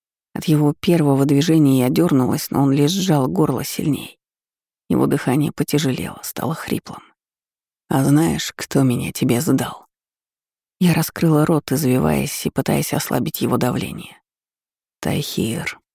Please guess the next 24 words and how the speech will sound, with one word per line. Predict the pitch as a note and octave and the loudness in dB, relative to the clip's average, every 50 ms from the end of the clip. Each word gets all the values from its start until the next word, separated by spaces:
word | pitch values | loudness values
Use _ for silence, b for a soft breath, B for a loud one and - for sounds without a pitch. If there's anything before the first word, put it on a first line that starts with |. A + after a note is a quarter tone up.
| _ _ _ _ _ _ _ _ _ _ _ _ _ _ _ _ _ _ _ _ | _ _ _ _ _ _ _ _ _ _ _ _ _ _ _ _ _ _ _ _
Я | - C#3+ D#3 D3 C#3+ C#3+ | -2 0 0 0 0 0
замерла, | D3+ - D3 D#3 E3 F#3 F3+ F#3 F3 E3 | 2 2 4 4 4 4 4 4 4 4
задержав | D#3 D3+ C#3 - D3+ C#3+ E3+ F3 D#3+ D3 E3+ | 2 2 2 2 0 0 2 0 0 0 0
дыхание, | E3 C#3+ - - - F#3+ F3+ D3+ C3+ C3+ | -2 -2 -2 -2 0 2 2 4 2 2
и | C3+ | 2
он | B2+ C#3 - - | 2 2 0 0
вжался | D#3 F3 F3+ - D#3 C#3+ C3+ - - - B2+ | -2 -2 -2 -2 -2 -2 -2 -4 -4 -4 -4
в | B2+ | -2
меня | B2+ C3 C3+ C3 A#2 | -2 0 0 -2 0
до | A#2 C3 | 0 0
упора. | B2+ C3 - - - - - - - - _ _ _ _ _ _ _ _ _ _ _ _ _ _ _ _ _ _ - | -2 -2 -4 -6 -8 -8 -8 -10 -12 -16 _ _ _ _ _ _ _ _ _ _ _ _ _ _ _ _ _ _ -4
Больно | - D3+ D3 C#3+ C#3+ C#3 C#3 | 0 0 2 2 0 -2 -4
стало | D3 - - D3 C3+ C#3 C3+ | -6 -6 -6 -6 -4 -4 -4
везде, | C#3+ - B2 D#3 F3+ - - - - - - | -4 -4 -4 -4 -6 -8 -10 -12 -12 -14 -12
внутри | - - D#3 C3+ B2+ B2 - - D#3 C#3+ C#3+ - | -6 -2 -2 0 0 -2 -2 -4 -4 -4 -6 -8
и | |
снаружи. | - - - - - D3+ D3 C#3 B2 - - - - - _ _ _ _ _ _ _ _ _ _ _ _ _ - | -10 -10 -6 -4 -2 -2 -2 -2 -2 -4 -6 -8 -12 -14 _ _ _ _ _ _ _ _ _ _ _ _ _ -6
А | - C3+ | -4 0
в | D3 | 2
мыслях | D3+ D#3 E3 - - C3+ - - | 2 2 2 2 -2 -6 -4 -2
передо | - C#3 C3+ D3+ D#3 C#3 | 0 0 2 2 2 2
мной | D3 D3 C#3+ C3 | 4 4 2 2
вдруг | B2+ - - - - | 0 -2 -4 -4 -4
оказался | C3+ - - C3 D3 D#3+ D3 D#3 D3+ - - - | -4 -4 -4 -2 -2 -2 -4 -4 -6 -8 -8 -10